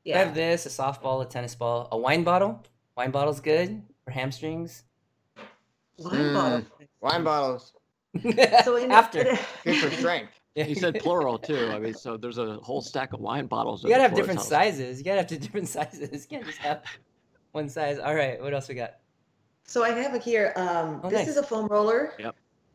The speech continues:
Speaker 1: And this is the one that has the trigger points, what they call the trigger points, which is raised, essentially raised, uh,
Speaker 2: Ah.
Speaker 1: areas so that you can get more pressure as you do the foam rolling. At first, if you're new to foam rolling, this hurts a lot.
Speaker 2: <laughs>
Speaker 1: Uh, I mean, this hurts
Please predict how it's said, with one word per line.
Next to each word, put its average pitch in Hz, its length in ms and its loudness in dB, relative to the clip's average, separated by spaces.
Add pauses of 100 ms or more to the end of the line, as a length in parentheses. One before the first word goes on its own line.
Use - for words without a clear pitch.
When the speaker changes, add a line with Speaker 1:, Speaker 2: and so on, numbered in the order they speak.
(140)
Speaker 1:
And 202 160 4
this 240 180 2
is 254 140 -6
the 226 100 2
one 208 460 0 (100)
that 180 240 -4
has 175 460 -4
the 180 100 -4
trigger 214 320 -2
points, 175 420 -2
what 160 120 -2
they 156 80 0
call 165 160 0
the 147 80 2
trigger 185 260 2
points, 170 380 -2
which 165 180 -6
is 151 240 -2
raised, 180 500 2
essentially 247 380 0
raised, 180 680 2 (120)
uh, 160 380 0
Speaker 2:
Ah. - 80 -10
Speaker 1:
areas 175 640 0 (220)
so 196 140 -2
that 185 160 2
you 190 60 2
can 185 140 -2
get 180 160 0
more 185 320 0
pressure 180 600 -4
as 160 200 -4
you 165 80 -4
do 151 140 -6
the 160 120 -2
foam 170 260 -4
rolling. 202 360 0 (420)
At - 280 -2
first, 208 320 2
if 226 140 -6
you're 190 80 2
new 185 260 4
to 208 140 -4
foam 180 260 -4
rolling, 180 380 2
this 170 200 -2
hurts 160 280 -4
a 147 60 0
lot. 131 440 -2 (180)
Speaker 2:
<laughs> - 320 -8
Speaker 1:
Uh, 294 240 0
I 202 80 2
mean, 226 140 4
this 311 140 0
hurts 277 240 -2